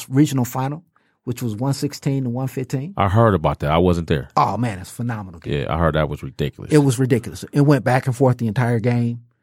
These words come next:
Speaker 1: Um, and it was, you could feel, you could feel the intensity the entire game.
Speaker 2: Right. But performances, though, for me, um, phew, you gotta be Manny Harris.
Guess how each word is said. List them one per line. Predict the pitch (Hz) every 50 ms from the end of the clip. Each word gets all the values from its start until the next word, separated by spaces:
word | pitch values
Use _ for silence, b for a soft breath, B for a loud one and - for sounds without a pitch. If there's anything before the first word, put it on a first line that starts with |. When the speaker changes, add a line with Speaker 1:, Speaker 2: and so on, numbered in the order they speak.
| _ _ _ _ _ _ _ _ -
Speaker 1:
Um, | 117 113 110 107 101 95 95 95 87 85 87 - _ _ _ _ _ _ _ _ _ _ _ _ _ _ -
and | 143 143 139 131 127 123 123 123 113 -
it | - 151 147 -
was, | 135 135 123 120 113 117 113 - - - - _ _ _ _ _ _ _ _ _ _ -
you | 123 131 160 165
could | 165 135 -
feel, | - - - 170 175 175 165 151 143 147
you | - 143 175
could | 175 139 -
feel | - - - 185 196 190
the | 165 156 147 131
intensity | 120 117 - 180 160 151 - 143 113 117 113
the | 107 120 113
entire | 104 101 - 117 123 123 107 101
game. | 98 107 104 92 - - - -
Speaker 2:
Right. | - 80 82 71 - - _ _ _ _ _ _ _ _ _ _ _ _ -
But | 101 98 -
performances, | 101 90 - - 104 113 113 110 110 104 110 104 101 101
though, | 104 101 95
for | 92 98 80 80 73
me, | 76 80 85 85 78 78 _ _ _ _ _ _ -
um, | - - 139 139 139 135 65 65 62 57 55 64 67 _ _ _ _ _ _ _ _ -
phew, | - - 185 175 123 - - _ _ _ b b b b b b b b b b b b _ _ _
you | -
gotta | 76 76 71
be | 67 67
Manny | 69 67 65 65
Harris. | 71 69 64 65 67 - - - -